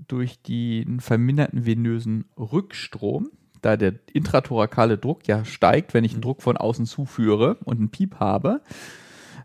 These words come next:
Speaker 1: ähm, steigt also, wird weniger Volumen sozusagen zum Herzen zurückgebracht, weil die venösen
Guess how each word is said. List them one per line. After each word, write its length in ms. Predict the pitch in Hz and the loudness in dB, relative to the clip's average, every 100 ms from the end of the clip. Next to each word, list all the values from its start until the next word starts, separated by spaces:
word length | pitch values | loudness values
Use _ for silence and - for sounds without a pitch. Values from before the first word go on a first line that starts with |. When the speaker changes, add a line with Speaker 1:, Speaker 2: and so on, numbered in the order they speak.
| - | 4
Speaker 1:
ähm, 320 | 135 131 135 - | 6 6 2 -4
steigt 320 | - 131 - | 0 2 2
also, 200 | 127 120 | 0 0
wird 360 | - 123 143 - | 0 2 2 0
weniger 560 | - 127 147 143 127 120 | 2 4 6 6 6 4
Volumen 480 | 131 139 160 185 185 | 2 4 6 6 6
sozusagen 380 | 160 - 143 143 | 4 4 2 4
zum 120 | 127 | 6
Herzen 360 | 139 127 135 | 6 6 2
zurückgebracht, 1120 | 117 127 151 - - - 135 156 147 170 226 - | 0 2 2 -2 -10 -10 0 2 4 2 0 2
weil 120 | 139 | 2
die 260 | 135 131 294 | 4 0 0
venösen 640 | 117 123 127 139 147 147 - | 0 2 2 2 0 -2 -4